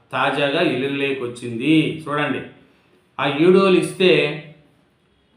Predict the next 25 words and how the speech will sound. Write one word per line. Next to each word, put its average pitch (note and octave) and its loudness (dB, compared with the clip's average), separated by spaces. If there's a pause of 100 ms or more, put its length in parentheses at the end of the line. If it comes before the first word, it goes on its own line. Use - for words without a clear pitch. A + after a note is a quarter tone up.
(240)
నీకు F3+ 4
ముప్పై D#3 -2
లక్షలు D3 -2
ఇస్తామని D#3 2
ఆశ C#3 -2 (200)
చూపారని C#3 -2 (280)
ఆ B2+ -4
వీడియోలో C#3+ 0
వచ్చింది. A#2+ -8 (340)
బ-, - -8
ఇప్పుడు C#3 -4
ఏమంటే F3+ 2
టిక్కెట్ల F3 -2
కోసం C#3 -4 (500)
ఒకవేళ E3 2
ఏమైనా E3 2
జనసేనకి D#3+ 2
ఇచ్చేస్తారేమో D3 -2
అని C3+ -6 (260)
బొజ్జల B2 -2 (100)
గోపాల్, C#3+ -2 (420)
బొజ్జల C3 -4
సుధీర్ D#3 -2
రెడ్డి D3 0
గారు B2+ -2